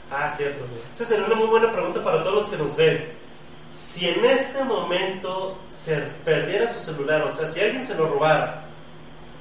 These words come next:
porque déjenme les digo, aunque tenga contraseña se puede acceder. Si alguien me robara su celular,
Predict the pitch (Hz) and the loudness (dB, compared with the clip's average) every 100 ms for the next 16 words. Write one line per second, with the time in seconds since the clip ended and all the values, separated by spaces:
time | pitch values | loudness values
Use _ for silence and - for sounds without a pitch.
0 | - - - - - - 147 151 151 139 | -18 -18 -18 -18 -18 -14 -6 -4 0 0
1 | 156 196 220 180 156 151 139 139 156 214 | 0 0 -2 -2 0 0 0 0 0 0
2 | 233 254 220 - 180 202 208 - 160 160 | 0 0 -4 -4 -4 -2 -2 -2 0 0
3 | 156 170 185 - - - - - - - | 0 -2 0 -2 -4 -12 -16 -16 -10 -4
4 | 175 226 254 247 190 180 196 208 180 160 | 0 0 0 -2 -2 0 2 0 -4 -6
5 | 151 175 220 220 | -4 0 0 -2